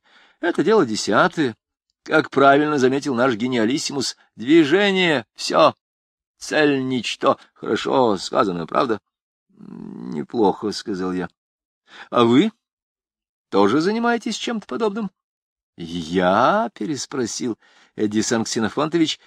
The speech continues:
и засмеялся. И я занимаюсь чем-то более серьёзным.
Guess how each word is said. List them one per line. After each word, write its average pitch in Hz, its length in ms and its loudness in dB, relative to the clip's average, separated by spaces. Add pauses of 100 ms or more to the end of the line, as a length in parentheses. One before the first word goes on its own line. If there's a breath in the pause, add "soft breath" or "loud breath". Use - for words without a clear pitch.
(120 soft breath)
и 107 120 -4
засмеялся. 107 760 -2 (1120)
И 101 100 0
я 151 320 6
занимаюсь 208 760 2
чем-то 190 720 2
более 160 760 4
серьёзным. 95 960 -4